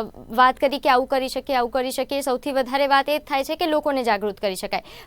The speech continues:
પરંતુ સરકાર શું કરી શકે એના માટે કેમ પગલાં નથી લેવાતા? એના માટે કોઈ વિચારતું કેમ નથી? આમ તો ટેકનોલોજીની આટલી બધી આપણે વાતો કરીએ છીએ, તો કોઈ એવી એપ્લિકેશન બનાવવામાં આવે અથવા કોઈ એવું પ્લેટફોર્મ બનાવવામાં આવે કે કદાચ અત્યારે, કારણ કે કંઈ થાય છે તો સોશિયલ મીડિયામાં તરત વહેતું થઈ જાય. આ બધું આપણને જાણવા મળ્યું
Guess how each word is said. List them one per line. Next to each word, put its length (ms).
પરંતુ 280
સરકાર 500
શું 220
કરી 240
શકે 340
એના 180
માટે 260
કેમ 180
પગલાં 320
નથી 320
લેવાતા? 440
એના 160
માટે 220
કોઈ 180
વિચારતું 420
કેમ 160
નથી? 260
આમ 160
તો 120
ટેકનોલોજીની 720
આટલી 220
બધી 240
આપણે 240
વાતો 280
કરીએ 300
છીએ, 160
તો 360
કોઈ 180
એવી 280
એપ્લિકેશન 720
બનાવવામાં 600
આવે 160
અથવા 240
કોઈ 180
એવું 200
પ્લેટફોર્મ 440
બનાવવામાં 520
આવે 200
કે 420
કદાચ 420
અત્યારે, 360
કારણ 260
કે 120
કંઈ 160
થાય 200
છે 140
તો 140
સોશિયલ 360
મીડિયામાં 380
તરત 280
વહેતું 300
થઈ 160
જાય. 120
આ 100
બધું 260
આપણને 280
જાણવા 320
મળ્યું 240